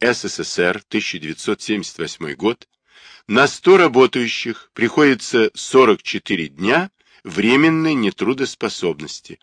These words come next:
обусловленной вертеброгенными заболеваниями периферической нервной системы. Продолжительность периода временной нетрудоспособности зависела от синдрома.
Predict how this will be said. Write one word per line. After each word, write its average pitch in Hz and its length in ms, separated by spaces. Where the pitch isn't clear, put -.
обусловленной 160 1040
вертеброгенными 90 1120
заболеваниями 85 960
периферической 80 960
нервной 87 400
системы. 73 580
Продолжительность 165 880
периода 139 680
временной 101 680
нетрудоспособности 98 1300
зависела 165 760
от - 240
синдрома. 80 540